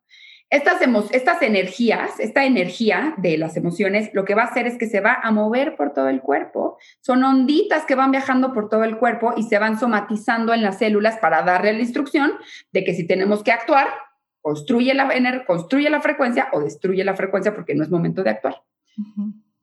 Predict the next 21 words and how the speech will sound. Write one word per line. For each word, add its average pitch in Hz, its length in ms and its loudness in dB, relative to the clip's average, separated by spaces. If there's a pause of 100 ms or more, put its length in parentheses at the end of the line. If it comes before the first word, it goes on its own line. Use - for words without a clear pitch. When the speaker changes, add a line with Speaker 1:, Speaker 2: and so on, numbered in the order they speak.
Speaker 1:
Eh, 214 480 0
por 208 100 4
eso 226 140 2
hay 262 100 0
emociones 214 460 0
que 208 100 -2
nos 180 180 -2
suben 220 260 0
la 190 100 0
frecuencia 196 380 0
y 202 60 2
emociones 185 420 -2
que 170 80 -2
nos 160 100 0
bajan 160 220 -2
la 170 80 0
frecuencia. 175 480 -2
Ojo, - 420 -2 (720)
las 170 180 2
emociones 185 340 2
negativas 190 480 2